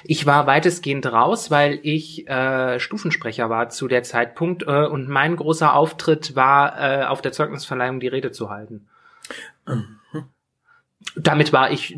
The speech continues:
Speaker 1: da, ich glaube, damit habe ich mich fein rausgeredet, dass ich mich um alles Weitere, äh, nicht so groß kümmern muss. Was ich gemacht habe, war auf Vor-Abi-Partys, äh, Getränke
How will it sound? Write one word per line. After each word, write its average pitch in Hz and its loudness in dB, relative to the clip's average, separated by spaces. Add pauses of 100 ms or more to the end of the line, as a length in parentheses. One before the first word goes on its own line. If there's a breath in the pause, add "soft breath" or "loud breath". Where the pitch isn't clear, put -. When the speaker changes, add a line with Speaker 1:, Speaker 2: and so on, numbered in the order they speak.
Speaker 1:
da, 147 4
ich 160 -6
glaube, 170 4
damit 156 4
habe 147 2
ich 151 0
mich 151 0
fein 147 0
rausgeredet, 139 4
dass 131 0
ich 131 -4
mich 135 -6
um 131 -2
alles 131 -2
Weitere, 123 0
äh, - -10
nicht 135 -6
so 135 2
groß 123 -2
kümmern 123 -2
muss. 110 -6
Was 131 2
ich 127 -8
gemacht 131 0
habe, - 0
war 123 6
auf 120 0
Vor-Abi-Partys, 120 0
äh, 113 -2
Getränke 117 -4